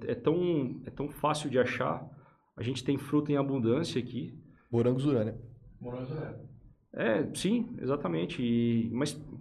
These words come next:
Speaker 1: basicamente todas, cara. E tanto que, né, os, o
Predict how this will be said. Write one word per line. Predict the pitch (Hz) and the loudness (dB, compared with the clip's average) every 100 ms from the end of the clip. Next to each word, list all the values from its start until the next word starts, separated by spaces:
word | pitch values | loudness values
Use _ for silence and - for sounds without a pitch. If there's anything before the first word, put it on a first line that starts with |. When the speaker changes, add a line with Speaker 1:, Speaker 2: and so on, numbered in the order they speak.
| - - | -8 -4
Speaker 1:
basicamente | - 151 180 190 - | -2 -2 -2 -2 -2
todas, | - 214 165 | 0 0 0
cara. | - 110 101 101 - - - _ _ - | -2 -2 -2 -4 -12 -18 -20 _ _ -8
E | 110 117 117 117 117 117 117 117 113 110 107 101 95 104 - - _ _ _ _ _ _ | 0 4 4 4 6 6 8 6 4 0 -2 -4 -6 -10 -16 -20 _ _ _ _ _ _
tanto | 143 147 | -2 0
que, | 180 208 202 147 120 | 2 2 6 4 4
né, | 117 165 143 110 - - - - - - - | 0 0 0 -2 -6 -12 -14 -16 -18 -18 -8
os, | 117 117 | -4 -4
o | - | -6